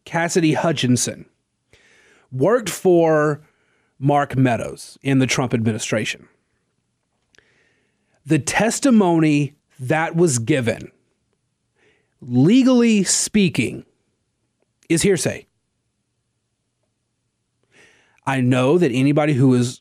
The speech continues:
hoping that something inc-, incriminating enough to become, uh, a, a cudgel against Donald Trump will not like me saying that. And the media is treating this as this big explosive,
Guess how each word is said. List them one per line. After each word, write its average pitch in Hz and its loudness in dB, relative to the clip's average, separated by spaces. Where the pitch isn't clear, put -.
hoping 175 0
that 127 0
something 156 0
inc-, 120 -2
incriminating 185 2
enough 135 0
to 147 0
become, 160 0
uh, 123 0
a, 131 -2
a 123 -2
cudgel 175 2
against 147 -2
Donald 135 -2
Trump 123 -2
will 160 4
not 165 -2
like 135 -2
me 131 2
saying 113 -2
that. 107 -8
And 131 0
the 131 2
media 202 4
is 175 0
treating 185 0
this 151 0
as 135 2
this 127 0
big 247 0
explosive, 175 -2